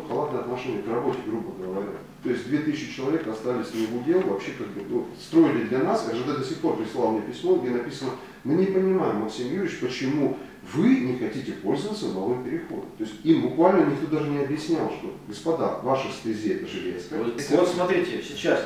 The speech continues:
Speaker 2: я вам хочу сказать, э, ну, <coughs> и, кстати, пользуясь случаем, что и пресса здесь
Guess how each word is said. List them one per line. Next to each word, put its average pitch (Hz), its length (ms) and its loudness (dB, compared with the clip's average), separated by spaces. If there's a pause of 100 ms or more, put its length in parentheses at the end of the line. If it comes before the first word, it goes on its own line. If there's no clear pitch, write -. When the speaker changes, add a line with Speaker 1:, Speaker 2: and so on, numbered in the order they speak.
Speaker 2:
я 135 140 0
вам 139 160 0
хочу - 180 -8
сказать, 117 440 -4 (100)
э, 95 480 -10 (540)
ну, 123 220 -6 (320)
<coughs> 190 60 2 (560)
и, 113 380 -4
кстати, 104 460 -6 (120)
пользуясь 110 460 -2
случаем, - 480 -8
что 98 280 -10
и - 40 -10
пресса 165 440 -6
здесь 147 140 -10